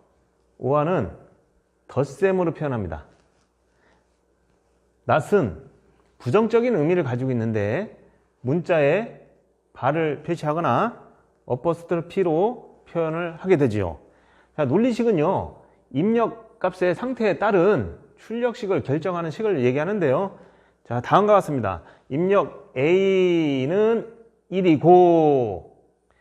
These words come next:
B가 일일 때, 자, 입력값이 그렇다는 얘기예요. 출력이 일이 되는 식은, 자, 이, 우리가 출력이 일이라는 얘기는 전기에서 온 됐다는 얘기예요.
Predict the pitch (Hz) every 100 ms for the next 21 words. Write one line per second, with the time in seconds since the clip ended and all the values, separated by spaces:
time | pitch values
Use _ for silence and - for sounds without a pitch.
0 | _ _ _ - 151 185 208 226 - -
1 | _ 147 160 156 160 156 180 190 180 143
2 | 117 92 80 82 _ _ _ _ - 107
3 | 156 180 180 120 151 160 170 147 139 135
4 | 202 - - _ - 233 240 220 202 220
5 | 180 185 214 196 190 175 208 196 190 175
6 | 151 143 135 123 123 160 139 170 151 -
7 | 220 190 135 156 175 180 160 147 165 196
8 | 220 - - _ - 135 170 160 151 180
9 | 156 151 202 190 175 165 131 101 92 80
10 | 80